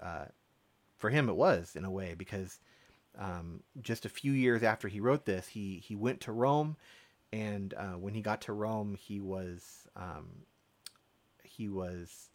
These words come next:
uh, persecuted and, and, uh, and put to death for his beliefs. And so, you know, for him, it, <laughs> it was kind of, kind of over, but, but he thought that, that Jesus was gonna return, uh, you know, within their lifetime.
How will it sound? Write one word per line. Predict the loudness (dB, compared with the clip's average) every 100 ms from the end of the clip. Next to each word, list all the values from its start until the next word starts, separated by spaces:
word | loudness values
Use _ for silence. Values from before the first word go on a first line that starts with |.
| _ _ _ _ _ -16
uh, | -12 -12 -14 -18 _ _ _ -2
persecuted | -2 -2 -2 0 2 2
and, | 2 0 -4 -6
and, | -8 -8 -6 -8 -10 -14 -14
uh, | -12 -10 -12 -18 -18
and | -14 -12
put | -8
to | 0
death | 2 0 -4 -20 _ -20 _ _
for | -6 -6
his | -6 -6
beliefs. | -4 -4 -4 -8
And | -12
so, | -4 -2 -2 -4 -16 -20 -20 _ _ _ _ _ -12
you |
know, | -10 -10
for | -10
him, | -4 -2
it, | -2
<laughs> | -4
it | -6
was | -2 -2 -2
kind | -6 -8
of, | -10 -14 -20 -12
kind | -8
of | -6
over, | -6
but, | -8 -10 -12 -18 -8
but | -2
he | 0
thought | 6 4
that, | 4 -4
that | -4 -6 _ _ -20
Jesus | -10 -8 -8
was | -8
gonna | -6 -6
return, | -6 -2 -2 -2 -6 -12 _ -18 -14
uh, | -12 -14 -16
you | -16
know, | -14
within | -10 -6 -4
their | -4
lifetime. | -4 -6 -8 -10 -12